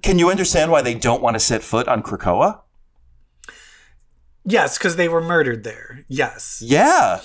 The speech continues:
Speaker 1: So I love this, that they just keep drinking on the moon, and they're like, "We're not going there."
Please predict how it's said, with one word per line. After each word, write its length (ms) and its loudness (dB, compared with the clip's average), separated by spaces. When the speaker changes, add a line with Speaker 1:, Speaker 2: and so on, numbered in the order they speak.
Speaker 1:
So 220 2
I 200 2
love 640 -2
this, 240 -2
that 160 0
they 100 2
just 220 -2
keep 220 -2
drinking 440 0
on 120 2
the 80 0
moon, 320 2
and 100 -4
they're 100 0
like, 220 2
"We're 240 -4
not 320 0
going 380 -4
there." 480 0